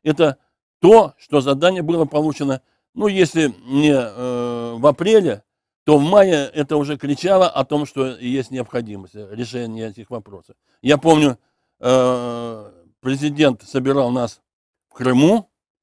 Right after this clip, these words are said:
президент выступал перед нами, э, мы говорили о проблемах и прочее, прочее. Проблемы нарастали, это было видно, но решительных мер не было.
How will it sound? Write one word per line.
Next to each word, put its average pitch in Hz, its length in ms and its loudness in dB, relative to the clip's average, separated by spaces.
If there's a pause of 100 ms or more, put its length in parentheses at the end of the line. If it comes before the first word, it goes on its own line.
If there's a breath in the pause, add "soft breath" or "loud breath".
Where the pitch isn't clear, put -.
(320)
президент 151 540 2
выступал 160 720 2 (440)
перед 160 220 -2
нами, 160 440 0 (380)
э, 127 420 2
мы 139 320 2
говорили 143 420 2
о 123 100 0
проблемах 160 680 0
и 139 100 -12
прочее, 147 400 -6
прочее. 139 360 -8
Проблемы 139 600 0
нарастали, 135 640 -2
это 127 180 -6
было 120 240 -6
видно, 160 420 -10 (340)
но 165 420 6 (280)
решительных 160 640 -4
мер 104 280 -8 (800)
не 123 200 2
было. 85 280 -16